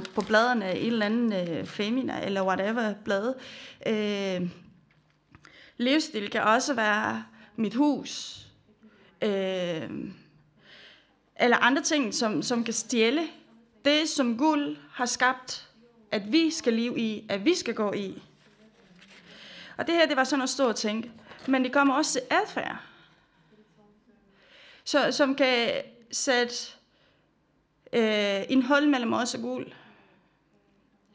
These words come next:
Øh, at vi tænker meget, og, eller vores relationer. Hvordan er vores relationer?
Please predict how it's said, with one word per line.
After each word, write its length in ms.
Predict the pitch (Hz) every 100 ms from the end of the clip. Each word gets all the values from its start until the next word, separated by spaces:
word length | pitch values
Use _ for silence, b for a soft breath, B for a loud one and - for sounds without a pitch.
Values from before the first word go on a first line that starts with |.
| b b b b b b b -
Øh, 260 | 226 208 -
at 80 | 220
vi 60 |
tænker 400 | 214 277 294 370
meget, 460 | 302 247 233 254 220
og, 280 | 190 190 185 B B B
eller 520 | - 214 208 208 208
vores 360 | 202 240 247 269
relationer. 600 | 240 233 269 277 370 277 208 - - _ _ B B B
Hvordan 300 | 262 277 294
er 160 | 311
vores 260 | 311 269 247
relationer? 580 | 233 226 240 254 269